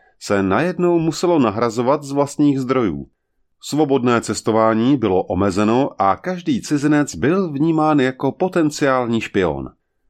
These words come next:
Z důležité výroby penicilínu komunisté udělali hospodářské tajemství a v závodech se rozprostřela síť spolupracovníků S T B.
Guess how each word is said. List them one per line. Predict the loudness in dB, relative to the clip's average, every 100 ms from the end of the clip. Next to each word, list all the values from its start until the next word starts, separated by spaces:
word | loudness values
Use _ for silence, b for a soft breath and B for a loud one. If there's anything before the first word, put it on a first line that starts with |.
| _ -8
Z | -2
důležité | 2 4 2 0 0 2
výroby | 2 2 2 0
penicilínu | 2 0 -2 -2 2 2 2
komunisté | 0 0 0 -2 -2 -2 -2
udělali | 0 0 2 2 2
hospodářské | 0 -2 -2 0 0 0 -2 -2 0
tajemství | 2 2 0 -2 -2 -2 0
a | 0 -2 -2
v | -2
závodech | 0 0 0 -2 -2
se | -2 -2
rozprostřela | -4 -4 -4 -4 -2 -2 -2
síť | -2 -2 -2
spolupracovníků | -8 -2 0 0 -2 -2 -2 2 0 2 0 0
S | -2 -6 -2
T | 0 0
B. | 2 0 -2